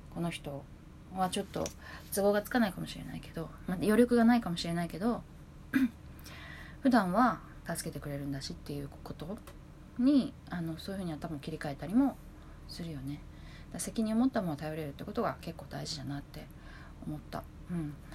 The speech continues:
で、今日、今日はね、ちょっと順番を変えてみたんだよね、冒頭の。最初に百四十文字を読んで、それから番組の紹介をしてっていう風に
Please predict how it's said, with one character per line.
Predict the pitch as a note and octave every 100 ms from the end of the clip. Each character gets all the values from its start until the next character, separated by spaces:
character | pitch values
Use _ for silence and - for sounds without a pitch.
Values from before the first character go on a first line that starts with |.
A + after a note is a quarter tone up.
| - - -
で、 | A#3 A3 -
今 | A#3
日、 |
今 | E4 D4 -
日 | E4 D4
は | F3
ね、 | E3 E3+ D3+
ち |
ょ | A3
っ |
と | D#3
順 | E3 G#3 A3+
番 | A3+
を |
変 | A3+ A3
え |
て | A#3
み | A#3+
た | G3
ん | D3+
だ | B2+
よ |
ね、 | C3 C#3+ D#3
冒 | E3+
頭 | E3+ F3
の。 | E3 E3+ - - - -
最 | - A3+
初 | A#3
に | B3+
百 | A#3+ A#3+
四 | B3
十 | A#3+
文 | B3+
字 | G3+
を | D#3+
読 | E3+ F3+
ん | D#3+
で、 | F3+ A3+ G#3+ D3 - - - - - - - - - - G3
そ |
れ |
か | F#3+
ら | F3+
番 | E3+ E3
組 | D#3+
の | E3
紹 | - D#3+
介 | D#3+
を | D#3
し |
て | -
っ | A3
て | -
い |
う | F#3
風 |
に | F#3